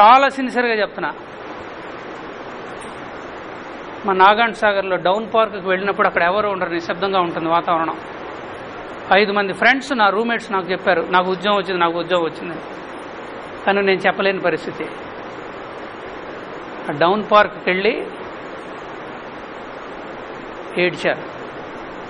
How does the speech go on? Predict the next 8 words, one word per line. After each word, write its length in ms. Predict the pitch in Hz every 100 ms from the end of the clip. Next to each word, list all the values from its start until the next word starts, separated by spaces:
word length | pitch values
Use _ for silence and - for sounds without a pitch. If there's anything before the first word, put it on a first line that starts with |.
| - - - 190
దుఃఖించాను, 560 | 240 294 294 233 160 - - - - - - - - 190
గట్టిగా 360 | 220 285 269 254
ఏడ్చా. 300 | 214 208 156 - - - - - - - - - - - - - - - - - - - - - - - - - - - - - - - - - - - - -
తలుచుకుంటే 520 | 202 220 220 196 202
నాకు 200 | 208 196
ఏడుపు 180 | 202 185
వస్తుంది 240 | - -
ఇప్పుడు, 200 | - -